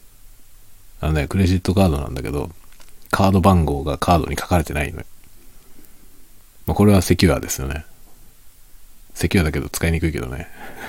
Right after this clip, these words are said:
<laughs> 自分でカード番号忘れるからさ、使いにくい。まあ、そんなの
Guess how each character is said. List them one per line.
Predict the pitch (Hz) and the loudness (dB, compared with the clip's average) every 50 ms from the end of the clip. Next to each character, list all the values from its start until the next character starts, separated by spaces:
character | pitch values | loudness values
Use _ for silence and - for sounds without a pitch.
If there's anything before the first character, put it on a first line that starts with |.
| - - - - | -16 -16 -18 -18
<laughs> | - - - - - - - - - - - - - - | -18 -18 -14 -14 -14 -12 -10 -8 -8 -8 -8 -10 -10 -6
自 | 95 90 92 | -2 0 2
分 | 90 110 113 104 | 4 6 6 6
で | 104 | 6
カ | 95 - - 104 | 4 2 2 2
ー | 101 | 4
ド | 104 98 | 4 4
番 | 104 101 | 4 2
号 | 85 73 65 64 | 2 0 0 -2
忘 | - - - | -4 -4 -4
れ | 92 82 | -4 -2
る | 78 82 | -2 -2
か | - - | -4 -4
ら | - - | -6 -8
さ、 | - - - - - | -12 -12 -14 -14 -12
使 | - - 85 80 | -8 -4 -4 -2
い | 78 | -2
に | 78 | -2
く | 73 67 | -2 -4
い。 | 62 - - - - - - - - - - - - - - - - - - - - - - - - - - - - - - - - - - - - - - - - - - - - - - - - - - - - - - - - - - - - - - - - - - - - - - - - - - - - - - - - - - - - - - - - | -6 -8 -12 -18 -18 -18 -18 -20 -20 -20 -20 -20 -20 -20 -20 -20 -20 -20 -20 -18 -20 -20 -20 -20 -18 -18 -18 -20 -20 -20 -20 -20 -20 -20 -20 -20 -20 -20 -20 -20 -20 -20 -20 -20 -18 -18 -20 -20 -20 -20 -20 -20 -20 -20 -20 -20 -20 -20 -20 -20 -20 -20 -20 -18 -16 -16 -18 -18 -20 -20 -20 -20 -20 -20 -20 -20 -20 -20 -20 -20 -20 -20 -20 -20 -20 -20 -16 -10 -6
ま | - 82 | -4 -4
あ、 | |
そ | - - 80 | -4 -4 -4
ん | 78 73 | -4 -4
な | 67 62 | -4 -6
の | - - - - | -8 -10 -12 -14